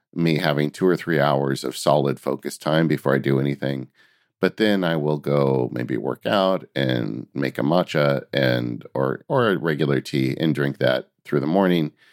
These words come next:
And then usually after lunch, I'll make another one if I want. Not always, but, but often. But that's it. You know, like,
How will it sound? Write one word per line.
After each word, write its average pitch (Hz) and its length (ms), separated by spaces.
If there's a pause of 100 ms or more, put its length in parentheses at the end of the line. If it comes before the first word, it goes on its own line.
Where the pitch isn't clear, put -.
(280)
And 95 120
then 98 100
usually 90 220
after 80 160
lunch, 78 260
I'll 67 120
make 71 200
another 71 440
one 85 480
if - 100
I 73 100
want. 71 320
Not 85 180
always, 82 460
but, - 180 (240)
but 73 140
often. 90 480 (1000)
But 78 120
that's 80 220
it. - 160 (160)
You 80 60
know, 82 60
like, 76 260